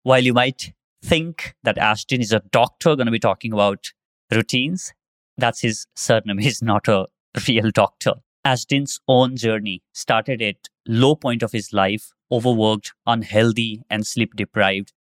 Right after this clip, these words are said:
But after going through this rough phase, Ashton transformed his life.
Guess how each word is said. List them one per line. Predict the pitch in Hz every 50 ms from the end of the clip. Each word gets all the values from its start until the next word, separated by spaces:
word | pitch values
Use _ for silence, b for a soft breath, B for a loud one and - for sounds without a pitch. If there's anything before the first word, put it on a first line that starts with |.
| _ _ -
But | 131
after | 123 131 - 180 156
going | 131 131 131 135 131
through | - 143 127
this | 127 123 - - - - 110
rough | 120 120 117 131 - - - _ _ _ _
phase, | - - 131 113 113 113 110 110 - - _ _ _ _ _ -
Ashton | 117 120 120 - - 127 120 110 -
transformed | - 135 127 127 131 127 - - - - 143 135 131 135 131 113
his | 120 117 113 104 -
life. | 104 101 101 101 101 117 - -